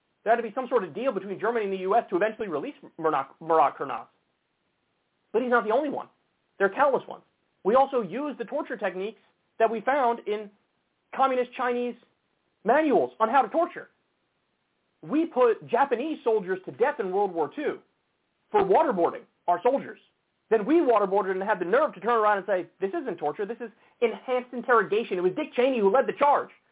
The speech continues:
to pretend like torture wasn't torture. They also got rid of due process. They also got rid of habeas corpus. It was also under them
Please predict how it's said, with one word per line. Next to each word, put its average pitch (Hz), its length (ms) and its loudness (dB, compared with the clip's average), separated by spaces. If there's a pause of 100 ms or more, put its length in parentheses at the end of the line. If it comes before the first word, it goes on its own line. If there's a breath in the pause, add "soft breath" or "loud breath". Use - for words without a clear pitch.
(160)
to 208 60 -6
pretend 269 280 -2
like 202 160 0
torture 262 260 0
wasn't 220 240 2
torture. 311 380 -2 (3250)
They 208 120 0
also 240 340 2
got 214 240 -2
rid 202 120 -4
of 160 100 -10
due 202 100 -10
process. 190 460 -8 (320)
They 175 100 2
also 247 320 4
got 202 220 2
rid 196 100 0
of 170 80 -8
habeas 196 340 -6
corpus. 220 360 -4 (380)
It 202 60 2
was 220 140 -2
also 254 380 2
under 240 240 4
them 208 400 0